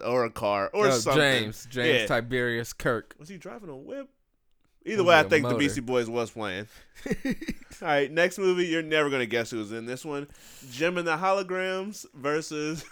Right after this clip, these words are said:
Speaker 1: <laughs> Moneyball.
Speaker 2: Was Zoe Saldana and Jem and the Holograms?
Speaker 1: <laughs> No.
Speaker 2: Who was in that? I don't know. Moneyball, you got Chris Pratt.
Speaker 1: <laughs>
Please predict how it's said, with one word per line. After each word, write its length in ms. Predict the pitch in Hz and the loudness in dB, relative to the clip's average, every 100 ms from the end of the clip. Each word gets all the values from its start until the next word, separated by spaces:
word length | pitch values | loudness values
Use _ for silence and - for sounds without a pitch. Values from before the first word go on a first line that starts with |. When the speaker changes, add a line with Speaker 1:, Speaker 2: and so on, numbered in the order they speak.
| - | -10
Speaker 1:
<laughs> 120 | - 226 151 | -8 -8 -4
Moneyball. 800 | 175 180 - 170 160 120 - 370 - - - - - _ _ - - | -2 -2 -2 -4 -4 -4 -4 -10 -12 -20 -20 -20 -20 _ _ -20 -18
Speaker 2:
Was 160 | 117 | -14
Zoe 220 | 110 151 233 | -6 -6 -4
Saldana 440 | 170 160 208 220 | -4 -2 0 0
and 120 | 214 | -4
Jem 160 | 202 220 | -2 -2
and 80 | 220 | -2
the 40 | 233 | -2
Holograms? 560 | 220 220 226 220 220 - | 0 0 0 0 -2 -6
Speaker 1:
<laughs> 60 | - | -14
No. 260 | - - - 240 202 123 - - | -8 -8 -8 -12 -14 -14 -16 -16
Speaker 2:
Who 180 | 381 392 | -12 -10
was 160 | 196 | -8
in 160 | 147 131 | -8 -6
that? 360 | 170 185 110 101 | -2 0 -2 0
I 140 | 143 | 0
don't 120 | 165 135 | 0 0
know. 180 | 131 107 | 0 -2
Moneyball, 720 | 127 196 214 170 180 175 175 | 0 0 0 2 4 4 2
you 60 | |
got 200 | 160 143 | 0 -2
Chris 260 | - 151 - | -4 -8 -8
Pratt. 440 | - 135 120 123 - - | -4 0 2 0 -6 0
Speaker 1:
<laughs> 60 | - | 2